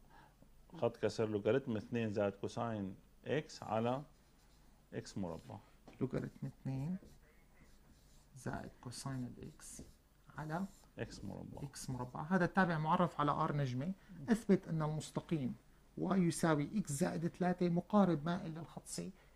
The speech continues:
Speaker 2: إما في جوار الزائد لا نهاية أو في جوار الناقص لا نهاية.
Speaker 1: تمام.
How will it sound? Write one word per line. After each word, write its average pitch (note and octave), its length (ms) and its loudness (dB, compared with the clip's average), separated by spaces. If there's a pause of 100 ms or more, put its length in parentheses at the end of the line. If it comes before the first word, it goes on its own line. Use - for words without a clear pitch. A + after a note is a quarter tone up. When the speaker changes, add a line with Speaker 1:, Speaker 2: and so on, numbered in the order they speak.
Speaker 2:
إما A#3+ 200 8
في G3 140 2
جوار E3+ 300 6
الزائد D#3 340 2
لا D#3+ 80 -4
نهاية D#3+ 280 -2
أو - 160 -6
في D#3 140 -10
جوار C#3 280 0
الناقص C#3 380 -8
لا C#3 60 -4
نهاية. C3+ 240 -4
Speaker 1:
تمام. A2+ 260 -2